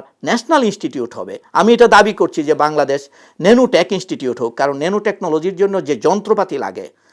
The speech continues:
এই প্রযুক্তির জন্য, এগুলো খুব হাইলি এক্সপেন্সিভ। মনে করেন অ্যাটমিক ফোর্স, আহ, মাইক্রোস্কোপ বা স্ক্যানিং ইলেকট্রন মাইক্রোস্কোপ, এগুলো সেন্ট্রালি করে। বিশেষ করে কৃষিতে আমি মনে করি বড় রকমের একটা বিপ্লব আনা যাবে যদি আপনার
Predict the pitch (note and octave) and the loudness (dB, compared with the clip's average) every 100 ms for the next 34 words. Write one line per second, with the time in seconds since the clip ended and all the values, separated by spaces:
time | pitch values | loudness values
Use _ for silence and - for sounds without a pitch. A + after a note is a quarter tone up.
0 | _ _ - C#3 D3+ F3+ F#3+ F#3 D3 A#2 | _ _ -4 -2 4 4 4 -4 -8 -8
1 | A2 A#2+ A3 B3 B3+ G#3+ - - - - | -10 -10 -12 -12 -14 -18 -18 -20 -12 -6
2 | G3+ C4+ C4 C#3 - - G#2 - - G2 | -4 -4 -10 -12 -12 -12 -12 -14 -18 -14
3 | A#2+ A#2 A#2 A#2+ - C3 B2+ A#2+ A#2 - | -12 -10 -8 -8 -8 -8 -8 -10 -14 -12
4 | A#2 - - _ - - A#2 A2+ A#2+ D#3 | -12 -12 -20 _ -20 -6 -4 -2 -2 -2
5 | E3 C#3+ - A2+ G#2+ A2+ A#2+ - E3+ F3 | -4 -6 -8 -10 -8 -8 -8 2 2 2
6 | F3 C#3+ B2+ D#3 C3 B2+ A#2+ C#3+ - - | -2 -2 -2 -2 -6 -6 -8 -12 -12 -18
7 | - - - G3 B3+ C4 G3+ A#3+ C#4+ C4+ | -18 -16 -4 -2 -2 -2 -2 0 0 0
8 | G#3 A#2 G2+ - _ _ - C#3 G3+ C4+ | 0 -6 -6 -12 _ _ -10 -8 -4 -6
9 | - C4 B3 - C#4 F4 F4+ F#3+ C#3+ C#3 | -2 -2 -2 -6 -6 -4 -2 -2 -2 -8
10 | C3+ C3 B2+ A#2 D#3 D#3+ D3 C#3+ B2+ B2 | -10 -8 -6 0 2 2 -2 -4 -6 -6
11 | C3 B2 D#3 F#3 F3+ C#3+ B2 A#2 A2 G2+ | -6 -4 -6 -2 0 0 -2 -6 -6 -10
12 | - _ C#3 B2 G3 F#3+ F3+ G#2 _ _ | -12 _ -10 4 6 6 0 -4 _ _
13 | _ _ _ - B2 D3 C#3+ | _ _ _ -8 -6 -2 -4